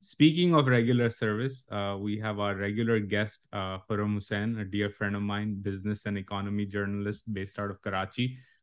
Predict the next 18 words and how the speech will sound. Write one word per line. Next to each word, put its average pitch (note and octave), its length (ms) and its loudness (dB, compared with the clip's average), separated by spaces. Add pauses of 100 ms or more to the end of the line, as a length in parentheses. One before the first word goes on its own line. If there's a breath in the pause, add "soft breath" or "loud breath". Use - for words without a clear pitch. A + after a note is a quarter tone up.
(120)
Most B2+ 300 10
of B2+ 180 6
you A#2+ 420 6
are, G#2 180 2
of G#2+ 160 -2
course, A2 240 2
familiar G#2+ 420 2
with G#2 160 -2
him. G#2+ 160 0
He's G2+ 160 -2
been G#2 140 -2
on G2+ 160 -2
the G2+ 80 -4
podcast G#2 600 -4
before, G#2 540 -2 (400 soft breath)
frequently A2+ 600 4
writes G#2 340 2
about G#2 460 0